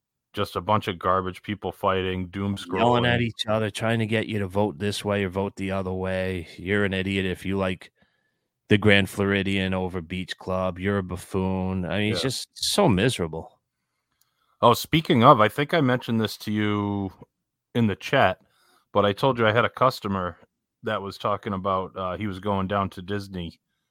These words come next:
Speaker 2: Right, he got
Speaker 1: And
Speaker 2: upgraded.
Speaker 1: he got
Speaker 2: Or
Speaker 1: upgraded,
Speaker 2: it
Speaker 1: so
Speaker 2: pixie dusted as the
Speaker 1: Oh, right, pixie dust, a little bit of pixie dust,
Speaker 2: as the
Speaker 1: but he
Speaker 2: cheerleaders call it.
Speaker 1: <laughs> So,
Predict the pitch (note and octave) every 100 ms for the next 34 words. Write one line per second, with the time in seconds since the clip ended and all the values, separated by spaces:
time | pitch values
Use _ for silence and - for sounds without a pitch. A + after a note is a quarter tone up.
0 | _ A#2 B2+ C#3 A2 G#2+ A2 A2 A2 A#2
1 | G#2 F2+ _ _ B2 A#2+ A2 D3+ - -
2 | A#2+ A#2 A#2+ A#2 A#2 - - A2 G2+ -
3 | G#2 F#2+ F#2 F2+ - E2 - _ _ _
4 | _ _ - A#2 G2 A2+ G#2+ F#2 - G#2
5 | - F2+ F2 - G#2+ G2 F#2+ - - F#2+
6 | F2 A2 A#2 G#2 C3+ B2+ G#2 G2+ F#2+ F2
7 | - F#2+ F2+ E2+ - B2+ F#2+ _ _ _
8 | _ - - - - C3+ A2